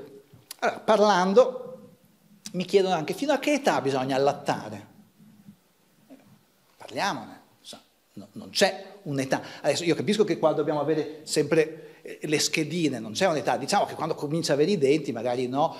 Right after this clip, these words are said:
"Eh, ma l'O M S", mi dicono,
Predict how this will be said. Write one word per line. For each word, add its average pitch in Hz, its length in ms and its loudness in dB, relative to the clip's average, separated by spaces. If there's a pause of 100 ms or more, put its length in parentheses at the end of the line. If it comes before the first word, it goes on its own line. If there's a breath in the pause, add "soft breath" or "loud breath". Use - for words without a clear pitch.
(120 loud breath)
"Eh, 294 400 10
ma 247 120 8
l'O 226 260 10
M 185 440 4
S", 208 460 2 (200)
mi 127 140 -6
dicono, 120 380 -2